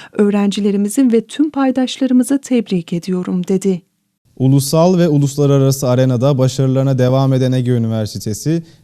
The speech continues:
Speaker 2: dünya sıralamalarındaki yükselişini sürdürüyor.
Speaker 1: Saygın sıralama kuruluşlarından Q S'in iki bin yirmi dört alan bazlı dünya üniversite sıralamalarında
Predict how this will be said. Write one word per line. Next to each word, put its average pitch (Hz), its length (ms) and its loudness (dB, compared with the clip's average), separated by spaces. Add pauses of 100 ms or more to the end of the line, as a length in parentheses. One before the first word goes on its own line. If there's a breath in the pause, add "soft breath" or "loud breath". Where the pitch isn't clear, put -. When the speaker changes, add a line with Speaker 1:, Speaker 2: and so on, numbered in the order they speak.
Speaker 2:
dünya 156 320 2
sıralamalarındaki 139 920 0
yükselişini 139 580 -6
sürdürüyor. 101 520 -10 (640)
Speaker 1:
Saygın 262 500 0
sıralama 269 480 2
kuruluşlarından 214 960 -2
Q 240 340 -2
S'in 214 360 -2
iki 233 320 -2
bin 233 100 4
yirmi 233 300 2
dört 254 300 0
alan 262 360 0
bazlı 262 380 0
dünya 240 360 2
üniversite 254 640 0
sıralamalarında 175 920 -4